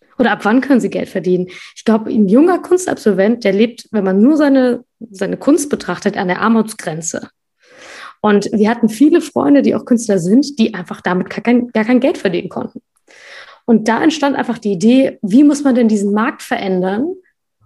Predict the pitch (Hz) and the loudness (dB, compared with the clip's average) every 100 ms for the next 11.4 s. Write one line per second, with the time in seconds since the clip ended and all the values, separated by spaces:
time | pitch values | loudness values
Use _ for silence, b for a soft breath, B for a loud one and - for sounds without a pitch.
0 | - 214 233 262 269 269 262 254 233 233 | 0 0 0 -2 2 2 2 0 0 0
1 | - 240 190 175 180 180 208 208 - 160 | 0 0 2 -2 -4 -2 -2 -4 -8 -16
2 | - - - - 254 247 - - 202 190 | -18 -20 -12 -2 -2 -2 -6 -2 0 0
3 | - 180 - 269 - 254 240 240 214 - | -2 -4 0 0 4 4 4 0 -2 -4
4 | 196 - 196 202 240 240 254 226 208 196 | -6 -2 0 0 0 0 2 2 2 0
5 | 196 208 - - - - 240 359 277 - | -2 -4 -10 -20 -12 -4 0 2 2 -2
6 | - 220 262 240 208 190 208 214 208 - | 0 2 4 2 0 0 0 0 -2 -6
7 | 190 - 196 180 170 196 202 202 190 180 | -8 -6 -2 -2 0 2 0 -2 -6 -6
8 | - - 214 - 208 190 190 185 B B | -6 -4 -4 0 0 2 2 0 B B
9 | B B - 214 226 226 - - - 226 | B B 0 2 2 -2 -14 -16 -8 -4
10 | - 214 220 220 226 - 208 - 185 208 | -4 -2 -4 0 -2 0 -4 -2 2 2
11 | 170 202 311 - | 2 0 0 -4